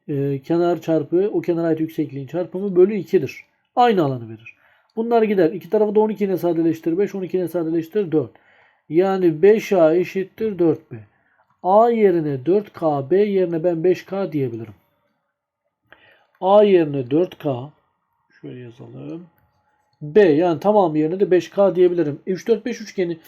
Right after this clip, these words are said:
Burada mecbur üç K olacak. Üç K, dört K, beş K. Üç K altmış ise K yirmidir. O zaman K yirmi ise şu genel üçgeni yakalayabilirim. Altmış, seksen,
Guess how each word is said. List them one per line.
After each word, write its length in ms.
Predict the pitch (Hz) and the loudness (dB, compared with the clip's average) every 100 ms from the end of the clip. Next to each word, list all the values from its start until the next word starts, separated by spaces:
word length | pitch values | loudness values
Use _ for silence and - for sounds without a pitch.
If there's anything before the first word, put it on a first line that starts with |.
| _ _ - | _ _ 2
Burada 240 | 208 226 | 2 4
mecbur 320 | 220 202 233 | 0 -2 -2
üç 200 | 269 - | -4 -6
K 100 | - | 0
olacak. 360 | 175 139 131 135 | 2 2 -2 -6
Üç 160 | 208 - | -8 -4
K, 200 | 185 160 | -2 0
dört 180 | 170 165 | 0 0
K, 200 | 226 165 | 0 0
beş 160 | 143 | -2
K. 160 | - 139 | -4 -8
Üç 260 | 226 208 | -8 -12
K 120 | - 220 170 156 - | -2 2 2 0 -6
altmış 440 | 165 170 165 240 214 | -4 -4 -4 -12 -14
ise 320 | - 160 185 | -4 -2 -2
K 240 | - 233 | 2 4
yirmidir. 600 | 240 220 208 175 127 - _ _ _ _ | 4 0 0 -2 -4 -12 _ _ _ _
O 120 | 269 | -2
zaman 760 | 233 185 135 127 131 135 156 202 _ _ _ _ _ | 2 2 2 -2 -4 -6 -8 -12 _ _ _ _ _
K 260 | _ 226 214 | _ 4 4
yirmi 320 | 185 165 151 | 4 2 0
ise 220 | 147 165 | -6 -6
şu 180 | 196 180 | -8 -6
genel 240 | 165 180 175 | -2 0 0
üçgeni 360 | - - 160 | -2 -6 -2
yakalayabilirim. 640 | 165 156 156 147 139 143 208 - | -4 -2 -2 0 -2 -4 -6 -10
Altmış, 540 | - 196 196 - 165 143 | -2 2 2 -2 -12 -12
seksen, 840 | - 170 160 - 196 240 254 240 | -2 -2 -2 0 0 2 -2 -12